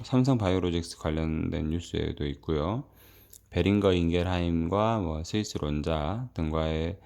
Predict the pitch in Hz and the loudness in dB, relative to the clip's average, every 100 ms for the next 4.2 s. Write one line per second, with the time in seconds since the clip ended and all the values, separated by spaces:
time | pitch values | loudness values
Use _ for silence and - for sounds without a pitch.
0 | - - _ 87 80 76 73 - - - | -20 -20 _ -8 -6 -4 -6 -8 -18 -20
1 | - _ - _ _ - - - 95 92 | -20 _ -20 _ _ -10 -10 -2 2 4
2 | 92 87 82 76 73 71 - 71 67 - | 4 0 0 -2 -2 -4 -6 -6 -6 -8
3 | - 82 80 90 95 95 80 76 - 90 | -6 -4 -4 -4 -6 -6 -8 -10 -8 -6
4 | 92 | -6